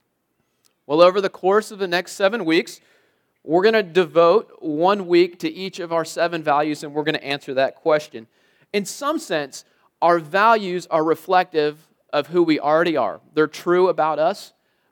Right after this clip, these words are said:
but we also feel that there's an aspirational component to all of these values as well, that there's, there's room for growth in each of these values.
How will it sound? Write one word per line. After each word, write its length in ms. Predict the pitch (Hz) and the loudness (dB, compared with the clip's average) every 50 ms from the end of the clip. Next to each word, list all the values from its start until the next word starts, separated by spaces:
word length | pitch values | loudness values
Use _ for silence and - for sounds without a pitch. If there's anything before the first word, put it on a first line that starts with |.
| _ _ _ _ _ _ _ | _ _ _ _ _ _ _
but 320 | 175 226 240 247 240 233 _ | 2 2 2 2 0 -8 _
we 240 | 240 240 254 262 247 | -12 -8 -4 -2 0
also 340 | 220 247 311 - - 277 | 0 0 -2 -4 -6 -8
feel 300 | 196 - - 190 190 190 185 | -8 -4 -4 -2 -2 -2 -2
that 200 | 190 185 196 185 | -4 -6 -4 -2
there's 240 | 202 208 208 196 202 | 0 0 0 0 -2
an 120 | 214 208 | -4 -6
aspirational 920 | 180 180 208 226 220 - - 214 175 170 180 202 202 - - 156 143 - | -2 -2 -2 -2 -2 -2 -2 -2 0 2 0 0 -2 -2 -6 -10 -10 -10
component 540 | - 147 135 131 139 139 143 143 147 123 - | -12 -14 -12 -8 -8 -6 -6 -6 -8 -10 -8
to 100 | - 160 - | -8 -8 -8
all 320 | - - 151 160 165 170 | -6 -4 -4 -2 0 0
of 120 | 165 160 151 | -2 -2 -2
these 240 | 151 151 147 143 143 | -4 -6 -6 -6 -10
values 520 | - 131 143 139 139 139 147 139 131 139 139 131 131 139 - _ | -12 _ -4 -2 -2 -2 -4 -6 -10 -12 -14 -12 -12 -14 -12 _
as 200 | - 139 127 123 | -8 -8 -8 -8
well, 240 | 131 127 139 135 123 | -6 -4 -4 -4 -4
that 160 | 117 127 - | -4 -6 -4
there's, 220 | - 165 160 156 - _ _ _ _ | -4 -4 -4 -4 -8 _ _ _ _
there's 220 | - 208 214 170 | 2 2 2 2
room 380 | 165 147 170 190 214 240 240 220 | -2 -2 0 0 0 0 -2 -4
for 160 | - 240 214 | -4 -4 -4
growth 560 | 180 156 165 226 262 190 107 - - - _ _ _ _ _ _ _ _ _ _ _ _ _ _ _ - | -2 0 0 2 2 0 -2 -8 -14 -20 _ _ _ _ _ _ _ _ _ _ _ _ _ _ _ -6
in 100 | 170 170 | -6 -4
each 220 | 175 208 214 - | -4 -4 -4 -2
of 140 | - 185 160 | 0 -2 -2
these 220 | 151 180 175 151 143 | -2 -6 -8 -10 -6
values. 720 | 131 139 143 143 147 131 107 92 - - - - - - | -2 0 0 0 0 -2 -6 -10 -16 -18 -18 -18 -18 -20